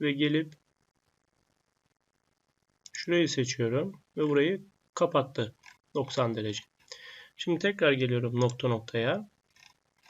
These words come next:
Şu noktayı seçtim. Oradan da şuraya geldim. Bakın burayı seçmiyorum. Burayı seçersem eğer şuradan, şu seçmiş olduğum şu noktadan çapraz bir şekilde buraya gelir.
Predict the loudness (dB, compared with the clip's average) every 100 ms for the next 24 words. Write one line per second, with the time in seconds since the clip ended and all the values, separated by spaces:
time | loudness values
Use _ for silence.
0 | _ _ _ _ _ _ _ _ _ _
1 | _ _ -8 0 0 2 2 2 0 -2
2 | -2 2 2 2 -6 -20 _ -20 -20 _
3 | _ _ _ -20 -20 _ _ -20 _ _
4 | _ _ -8 -2 0 2 2 2 -2 -4
5 | -12 -10 -8 2 4 6 6 4 2 -2
6 | 0 4 4 4 0 2 0 2 2 4
7 | 2 2 0 -2 -2 -2 -2 -2 0 0
8 | 0 _ _ _ _ _ -4 0 0 -2
9 | 0 0 0 2 2 4 2 2 -2 -12
10 | _ -6 2 2 4 2 2 0 0 -4
11 | 0 2 2 0 0 2 4 2 0 -6
12 | -10